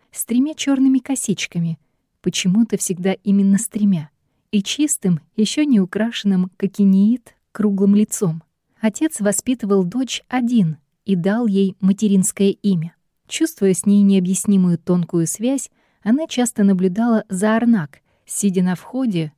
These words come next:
в их с отцом хижину. Девочка ничего не боялась, всегда первой подходила к забитым китам,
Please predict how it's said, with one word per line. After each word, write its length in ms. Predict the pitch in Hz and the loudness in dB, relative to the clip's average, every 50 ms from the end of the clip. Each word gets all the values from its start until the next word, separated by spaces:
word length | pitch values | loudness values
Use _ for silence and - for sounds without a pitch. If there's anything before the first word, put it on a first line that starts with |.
| _ _ | _ _
в 140 | - - _ - | -20 -20 _ -8
их 180 | 254 277 - | -8 -8 -8
с 100 | - - | -6 -6
отцом 340 | 185 175 - - - 220 214 | -6 -6 -4 -2 0 0 0
хижину. 520 | 208 - - 254 214 - 175 165 160 147 147 _ _ _ _ _ _ _ _ - | 0 -2 -4 -4 -4 -2 -2 -4 -4 -6 -8 _ _ _ _ _ _ _ _ -8
Девочка 720 | 185 175 247 302 311 247 - - - - - 185 170 - _ | -4 -2 -2 -2 0 -2 -4 -4 -6 -4 -4 -4 -4 -4 _
ничего 380 | 196 214 240 233 - 269 262 277 | 0 0 0 0 -2 -4 -2 0
не 140 | 285 277 | 0 0
боялась, 640 | 269 269 277 269 262 233 175 151 156 156 - - _ _ _ _ _ _ _ _ | 0 0 0 0 0 -2 -2 -4 -6 -10 -14 -18 _ _ _ _ _ _ _ _
всегда 360 | - - 214 202 202 240 247 | -6 -4 -2 -2 0 -2 -2
первой 340 | - - 311 311 269 190 170 | -2 -2 -2 -2 0 0 -2
подходила 580 | - - 170 - - 185 180 170 202 190 185 180 | -2 -4 -8 -6 -4 -4 -2 0 0 0 0 -2
к 80 | 170 | -2
забитым 520 | 156 - 180 165 165 180 175 - - 165 156 | -2 -2 -4 -4 -4 -6 -8 -8 -8 -10 -8
китам, 460 | - - 170 - 185 196 226 226 | -8 -10 -10 -6 -2 0 2 0